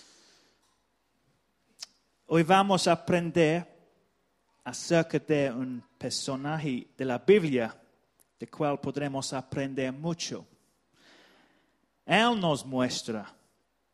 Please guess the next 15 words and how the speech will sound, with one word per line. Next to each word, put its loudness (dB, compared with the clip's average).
lo -4
que -2
es -4
ser 0
un -8
seguidor -6
de -6
Jesús. -10
Sometiendo 0
a -6
la -4
autoridad, -2
sirviendo 2
bien, 2
aprendiendo 0